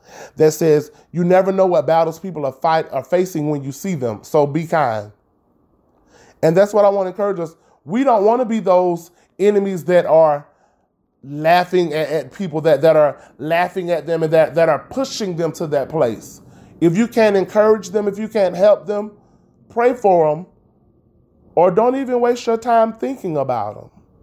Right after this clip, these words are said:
Because honestly, if what you're doing is not beneficial, it's a waste of time. The old song says, "Only what you do for Christ will last." That's all that's gonna be counted in the end.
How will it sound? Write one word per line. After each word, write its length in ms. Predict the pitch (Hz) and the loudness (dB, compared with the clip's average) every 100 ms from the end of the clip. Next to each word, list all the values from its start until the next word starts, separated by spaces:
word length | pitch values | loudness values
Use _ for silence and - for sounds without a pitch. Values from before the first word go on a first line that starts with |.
| _ _ _ - - | _ _ _ -20 -6
Because 280 | 156 180 180 | -2 0 0
honestly, 560 | 202 240 247 247 247 233 _ _ - | 2 2 -2 -6 -8 -8 _ _ 2
if 160 | 190 185 | 2 4
what 200 | 233 226 | 0 0
you're 140 | 226 | -2
doing 280 | 202 226 214 | 2 2 2
is 120 | 202 | -2
not 260 | 208 180 156 | 0 -2 -2
beneficial, 840 | 214 220 220 247 240 254 262 240 _ _ _ - | -2 -2 -4 -6 -6 -10 -10 -14 _ _ _ -2
it's 220 | 190 185 | -2 0
a 80 | 160 | 2
waste 320 | 170 170 147 | 2 0 -6
of 80 | 147 | -4
time. 600 | 170 147 110 110 113 - _ _ - _ | -2 -2 -4 -10 -18 -20 _ _ -20 _
The 100 | 131 | 0
old 280 | 147 190 196 | 2 2 0
song 360 | 196 196 196 | 2 2 2
says, 400 | 202 - 135 127 - | -4 -8 -8 -8 -6
"Only 380 | 185 277 302 311 | -2 -2 -2 -6
what 260 | 269 269 208 | -4 -4 -4
you 140 | 247 | -4
do 160 | 220 220 | -4 -6
for 140 | 208 | -8
Christ 760 | 202 147 123 - - - _ _ _ _ - | -8 -8 -8 -12 -20 -20 _ _ _ _ 0
will 200 | 160 151 | 0 2
last." 300 | 120 101 - | -2 -2 0
That's 200 | 233 269 | 2 4
all 160 | 254 | 2
that's 160 | 220 202 | 0 -6
gonna 160 | 190 | -6
be 100 | 170 | -6
counted 380 | 160 190 185 156 | -10 -6 -6 -6
in 100 | 151 | -8
the 260 | 135 151 - - | -10 -12 -12 -16
end. 300 | 135 156 190 | -12 -10 -10